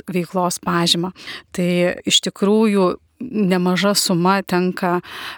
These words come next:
valstybei šitame projekte, bet be to negalima apsieiti. Ir paminklo gamybos, montavimo ir transportavimo darbai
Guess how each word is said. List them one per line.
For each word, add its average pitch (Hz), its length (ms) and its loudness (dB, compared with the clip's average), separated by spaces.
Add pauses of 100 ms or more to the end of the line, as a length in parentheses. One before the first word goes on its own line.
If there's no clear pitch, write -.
valstybei 226 920 0 (300)
šitame 220 480 0
projekte, 220 760 0 (320)
bet 175 360 -2 (140)
be 170 200 -2
to 180 360 0 (360)
negalima 196 640 2
apsieiti. 254 600 0 (560)
Ir 240 560 2 (120)
paminklo 185 760 2 (280)
gamybos, 190 800 2
montavimo 180 800 0
ir - 160 -4
transportavimo 190 920 -2
darbai 196 460 0